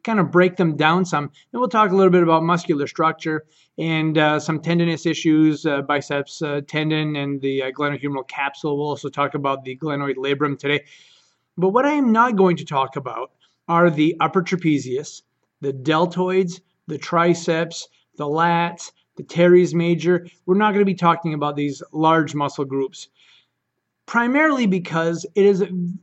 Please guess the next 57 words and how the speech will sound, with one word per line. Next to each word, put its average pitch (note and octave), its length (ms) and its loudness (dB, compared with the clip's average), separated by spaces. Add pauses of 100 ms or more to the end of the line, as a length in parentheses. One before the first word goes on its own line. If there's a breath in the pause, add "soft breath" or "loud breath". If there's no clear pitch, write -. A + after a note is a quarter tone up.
(140)
very, B3+ 440 0
very G#3+ 240 4
seldomly F3+ 720 0
do C#3+ 80 0
you E3 60 6
ever F3 140 4
see F3 320 -4
problems E3 500 0
with C#3+ 140 0
those C#3 200 -2
muscle C#3 280 -6
groups. C3 380 -6
Now, E3+ 360 2
they D#3+ 200 0
are E3+ 280 4
very F#3+ 260 6
important F3+ 500 2
as D3 100 -6
far D3+ 240 2
as C3+ 60 -6
how D3 160 -2
the C#3+ 100 -8
shoulder D3 340 -2
functions, D#3 540 -6 (420 soft breath)
but G3+ 200 0
there A3+ 120 4
are A3 280 2
other A#3+ 320 4
areas G3 300 4
that F3 80 0
I F3 80 2
think F3 200 -2
that D#3 140 -2
we D#3+ 100 6
really F3+ 240 6
need F3 180 0
to D#3 60 -8
hone D#3+ 300 -2
in F3+ 140 4
on F3 180 4
a D3+ 80 0
little D#3 180 2
bit C#3+ 180 -4
more, D#3 300 -4 (440 soft breath)
just B3 180 2
so B3+ 80 -4
that G#3 160 2
we F#3 100 2
can F3+ 160 2
be, E3+ 160 4 (360)
become E3 420 2
better E3+ 260 4
diagnosticians D3 920 -4
of B2 140 -6
the A#2+ 60 -12
shoulder. C3+ 460 -4
So D3 320 -4